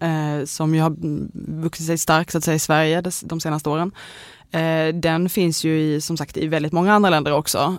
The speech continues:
Eh, man pratar om vilka som är de allra rikaste. Eh, i U S A pratade man mycket då om att man ska tax the rich och sådär. Och sen tror jag att det finns ju vissa, liksom, händelser som har gjort att man kanske talar mer om det. Till exempel då om man har,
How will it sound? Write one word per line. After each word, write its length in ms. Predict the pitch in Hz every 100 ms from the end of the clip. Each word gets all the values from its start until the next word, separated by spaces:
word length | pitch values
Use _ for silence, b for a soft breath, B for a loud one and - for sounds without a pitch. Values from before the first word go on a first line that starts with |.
| -
Eh, 440 | 165 151 123 127 165
man 180 | 170
pratar 400 | 165 170 175 -
om 320 | 196 147 147 151
vilka 440 | - 156 156 151 147
som 140 | -
är 220 | 143 123
de 140 | 131 156
allra 380 | 151 135 143 143
rikaste. 720 | 151 151 - - - 95 131 156
Eh, 440 | - 160 135 - - B B B -
i 200 | 165 156
U 100 | 156
S 160 | 160 160
A 360 | 151 156 151 170 151
pratade 280 | - 165 170
man 160 | 165 160
mycket 220 | 151 156
då 60 | 143
om 160 | 131
att 100 | 160
man 100 | -
ska 180 | 151 143
tax 440 | - 165 151 -
the 120 | - 160
rich 440 | 151 165 - -
och 140 | 165
sådär. 300 | 165 139 -
Och 160 | - 165 _ - B B
sen 220 | - 165
tror 140 | 160 180
jag 80 | 165
att 200 | - -
det 180 | 175 170
finns 280 | 170 160 160
ju 80 |
vissa, 540 | 160 170 - 165 160 160 175 170
liksom, 280 | 165 147
händelser 400 | 156 180 165 160
som 160 | 156 170
har 60 | 156
gjort 140 | 151
att 80 | 165
man 180 | 151 151 _
kanske 240 | - 156
talar 140 | 180 165
mer 240 | 233 277
om 120 | 185
det. 140 | 147 160
Till 180 | 185 165
exempel 340 | 165 151 147
då 80 | 156
om 120 | -
man 100 | 156
har, 220 | 151 139